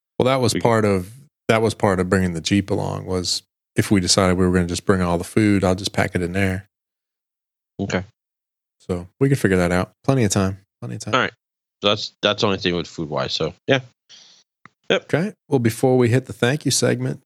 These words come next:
Speaker 1: Johnny John, you had a ride this weekend. Anything you wanna chat about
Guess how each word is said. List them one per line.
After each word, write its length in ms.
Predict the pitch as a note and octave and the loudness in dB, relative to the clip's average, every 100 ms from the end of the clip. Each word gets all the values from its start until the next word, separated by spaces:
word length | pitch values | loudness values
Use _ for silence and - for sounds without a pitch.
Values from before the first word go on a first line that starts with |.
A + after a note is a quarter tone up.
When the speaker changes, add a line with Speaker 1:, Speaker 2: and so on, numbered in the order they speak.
| _ | _
Speaker 1:
Johnny 260 | - A#2+ A2 | -4 0 2
John, 360 | A2 A#2+ F#3 F3+ | 0 0 -2 2
you 100 | E3 | 2
had 180 | D#3+ | 4
a 40 | A#2+ | 2
ride 460 | B2+ B2+ A#2+ B2 | -2 -2 2 2
this 160 | A#2 - | 0 0
weekend. 300 | B2+ E3 F3 | 0 0 0
Anything 400 | C3 A2+ A#2+ A#2+ | 0 0 0 0
you 60 | A#2+ | 0
wanna 160 | A#2+ | -2
chat 340 | A2+ B2+ C3+ - | 0 -2 -2 -4
about 360 | B2+ C#3+ D#3+ | -4 -4 -6